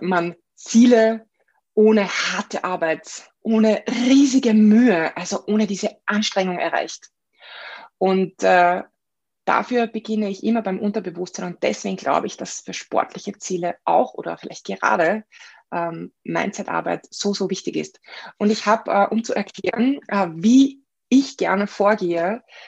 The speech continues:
wenn es um Zielerreichung geht, habe ich eine Grafik mitgemacht, mitgebracht, die ich gerne herzeigen möchte.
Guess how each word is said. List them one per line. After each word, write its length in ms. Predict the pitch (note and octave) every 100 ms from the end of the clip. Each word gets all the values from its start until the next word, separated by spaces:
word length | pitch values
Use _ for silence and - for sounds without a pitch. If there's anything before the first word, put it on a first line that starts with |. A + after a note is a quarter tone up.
| _
wenn 200 | D#3+ F#3
es 120 | G#3+
um 140 | G#3+ G3+
Zielerreichung 640 | B3+ B3 G#3 - - G3
geht, 340 | F#3 G3 G#3+ -
habe 120 | G3
ich 80 | G#3+
eine 120 | G#3+
Grafik 320 | - - G3+
mitgemacht, 560 | F#3+ - F#3 E3 - G3+
mitgebracht, 500 | A#3 A3+ - F#3+ - - -
die 160 | G3 -
ich 280 | F#3+ - -
gerne 560 | F#3+ F3+ F#3 F#3 F#3+ - - - _
herzeigen 400 | - G3 G#3+ G3
möchte. 460 | F#3 F3 - A3